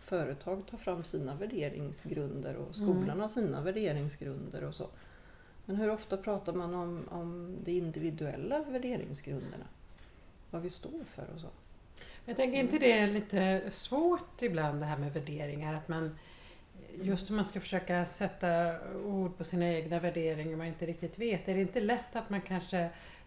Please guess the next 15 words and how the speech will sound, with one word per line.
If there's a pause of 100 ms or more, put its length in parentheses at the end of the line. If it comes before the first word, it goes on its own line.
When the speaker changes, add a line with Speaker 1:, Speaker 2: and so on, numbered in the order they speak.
(120)
Speaker 2:
tar
Speaker 1:
Mm.
Speaker 2:
någon
annans
värdering?
Att
man
vill
vara
Speaker 1:
Mm.
Speaker 2:
som
någon
annan
fast
man